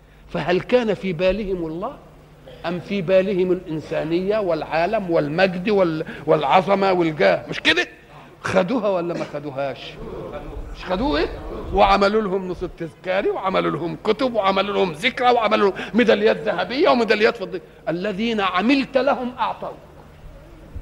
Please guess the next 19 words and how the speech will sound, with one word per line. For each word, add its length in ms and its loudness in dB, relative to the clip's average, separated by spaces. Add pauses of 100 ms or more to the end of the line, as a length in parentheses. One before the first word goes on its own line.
خلاص؟ 280 4 (800)
ولذلك 720 4
يقول 540 2
الرسول 480 -6
إن 160 -4
ربنا 480 -4
هيقول: 400 -10 (440)
"إنك 360 -4
عملت 580 -4
ليقال"، 600 0 (1600)
وقد 420 4
قيل. 640 -4 (380)
<laughs> 400 -20
انتهت 420 -2
المسألة. 420 -8 (340)
يبقى 180 2
مالكش 280 2
عندي 260 0
إيه؟ 240 6